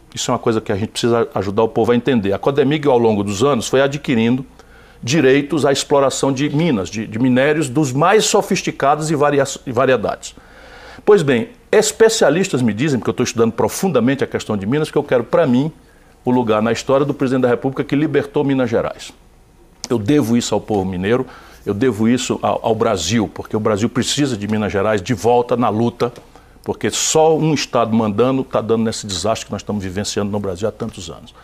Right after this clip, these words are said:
Então veja, só os direitos minerários da Codemig, alguém chega a falar em um trilhão de reais o valor. Só que isso não tá no balanço. Quando o senhor Zema for vender,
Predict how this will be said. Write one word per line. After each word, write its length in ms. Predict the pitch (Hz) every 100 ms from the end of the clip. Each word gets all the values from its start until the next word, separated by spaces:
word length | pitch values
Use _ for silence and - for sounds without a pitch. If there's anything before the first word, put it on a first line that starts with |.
| - -
Então 140 | - 147
veja, 300 | 123 85 82 - -
só 380 | - - 165 196
os 80 | 180
direitos 360 | 156 139 135
minerários 460 | 120 131 120 95 90
da 100 | 101
Codemig, 560 | - 98 98 131 123 -
alguém 480 | 156 156 127 120 190
chega 320 | 190 170 151
a 40 | 160
falar 260 | 127 135
em 80 | 165 -
um 140 | 208 233
trilhão 600 | - 240 220 147 185 220
de 120 | 226
reais 380 | 196 135 147 117
o 40 |
valor. 380 | 92 92 80 - - - - - - - - - - -
Só 200 | - 180
que 140 | 190 226
isso 140 | -
não 100 | 269
tá 140 | 277 208
no 120 | 240
balanço. 600 | 277 277 156 185 - - - - - - _ _ - - _ _ - _ _ -
Quando 200 | 202 254
o 40 |
senhor 200 | - 190
Zema 300 | 123 131 120
for 160 | - 113
vender, 560 | 104 92 101 180 156